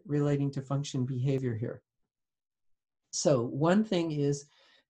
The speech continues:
that functions can have, uh, any number of arguments. They can have zero arguments, they can have one argument, they can have many arguments, and here we see some examples.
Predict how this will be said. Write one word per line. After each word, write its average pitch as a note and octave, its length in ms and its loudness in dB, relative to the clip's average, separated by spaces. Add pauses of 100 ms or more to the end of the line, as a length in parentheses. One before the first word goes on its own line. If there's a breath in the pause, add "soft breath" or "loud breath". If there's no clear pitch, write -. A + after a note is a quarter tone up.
that D3+ 180 0
functions E3 560 0
can C#3+ 240 -2
have, C3 720 -2
uh, B2 320 0 (520 soft breath)
any F#3+ 280 4
number E3 340 2
of D3 160 2
arguments. C#3+ 720 -2 (340)
They C#3+ 100 2
can C#3+ 160 0
have B2+ 300 0
zero F3 320 6
arguments, E3+ 920 0
they C#3+ 80 0
can C3+ 140 -4
have A#2+ 200 -2
one E3 160 0
argument, D3+ 520 -2 (140)
they B2 100 -6
can B2+ 140 -8
have B2+ 140 -4
many E3 320 -2
arguments, D3 800 -2
and C3 200 -2
here C#3+ 300 4
we C#3 160 -2
see C3 680 -2
some C3 280 -6
examples. D3 760 -2